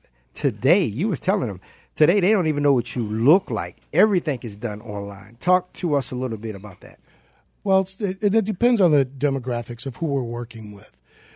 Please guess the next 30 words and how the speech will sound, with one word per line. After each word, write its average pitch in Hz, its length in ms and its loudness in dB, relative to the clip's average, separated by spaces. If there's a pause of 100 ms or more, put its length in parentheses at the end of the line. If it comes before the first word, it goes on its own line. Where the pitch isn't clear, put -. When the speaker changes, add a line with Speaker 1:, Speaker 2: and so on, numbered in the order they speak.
(140)
Speaker 2:
You 180 160 4
can 175 180 0
still 226 280 2
go 151 180 2
see 147 220 -4
the 131 120 -4
employer 123 680 -6 (220)
and 147 160 -4
ask 143 280 -4
about 123 220 -10
the - 80 -14
job. 135 400 -4 (300)
However, 160 340 2
they're 165 160 0
gonna 151 180 0
say, 185 400 -2 (300)
"You 147 120 0
need 151 180 2
to 147 100 0
do 139 120 2
your 135 180 0
application 139 680 -2
online." 123 500 -4 (460)
Well, 151 180 -2
okay, 139 260 0
have 147 200 -2
the 170 140 0
application 147 580 -4
done 165 240 -2
already, 110 560 -8